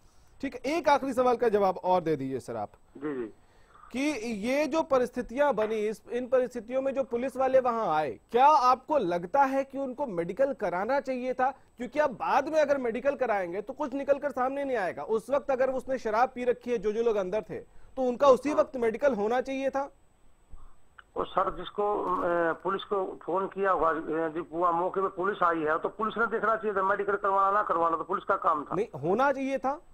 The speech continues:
Speaker 2: हाँ, वो तो पुलिस का काम था, नहीं करवाना
Speaker 1: नहीं, नहीं,
Speaker 2: चाहिए
Speaker 1: सुरेश
Speaker 2: था।
Speaker 1: जी, मैं सवाल पूछ रहा हूँ, क्या होना
Speaker 2: जी, जी, जी।
Speaker 1: चाहिए था अगर वो शराब पी रहे थे तो?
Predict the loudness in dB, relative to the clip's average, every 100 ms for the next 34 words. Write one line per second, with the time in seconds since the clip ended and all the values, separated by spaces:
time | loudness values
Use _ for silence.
0 | -20 _ _ _ -20 -16 -16 -18 -20 -20
1 | -20 -20 -14 -8 -6 -2 0 2 2 2
2 | 0 0 2 2 2 0 4 6 6 2
3 | -6 -6 -6 -2 0 0 -2 -6 -4 -4
4 | -6 -10 -12 -18 -2 2 4 4 4 2
5 | 2 -4 -6 -2 4 4 2 -6 _ -6
6 | -2 0 0 0 2 2 2 -2 0 2
7 | 2 0 -2 -2 -2